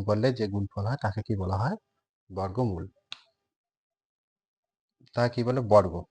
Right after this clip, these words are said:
কোনো সংখ্যাকে, তিনকে যদি তিন দ্বারা গুণ করি, তাহলে কত পাই? নয়। তাহলে তিনের বর্গ কত হবে? নয়। তাহলে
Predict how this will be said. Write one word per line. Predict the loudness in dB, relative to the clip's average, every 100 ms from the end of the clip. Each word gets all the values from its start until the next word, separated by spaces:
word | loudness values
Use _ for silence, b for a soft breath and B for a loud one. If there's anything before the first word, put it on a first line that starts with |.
| _ -8
কোনো | -6 -2
সংখ্যাকে, | 0 2 2 2 0 -2 -6 _ _ b b b _ _ _
তিনকে | -2 0 2 0
যদি | 0 0
তিন | 0 2 2
দ্বারা | 6 4
গুণ | 4 0
করি, | -2 -4
তাহলে | -4 -4
কত | -4 -6
পাই? | -6 -4
নয়। | -2 -2 -4 _ _ _
তাহলে | -14 -12
তিনের | -6 -2 0 2
বর্গ | 2 2 2
কত | -2 -2
হবে? | -2 -2 -4 -8 _
নয়। | -6 -6 -10 _ _ _ _ _
তাহলে | -10